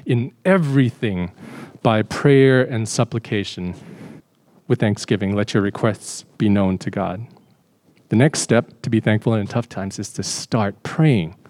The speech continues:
Now, here's a question for all of us today. How much time do you spend praying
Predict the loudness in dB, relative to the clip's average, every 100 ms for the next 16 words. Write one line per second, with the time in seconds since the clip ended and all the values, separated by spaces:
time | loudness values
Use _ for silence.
0 | -20 -20 -20 _ _ _ _ 4 4 4
1 | 2 0 0 0 2 4 4 2 -2 -4
2 | -2 2 2 2 -2 -2 0 -2 -6 _
3 | _ -12 -6 -6 -4 -4 -4 -6 -6 -6
4 | -6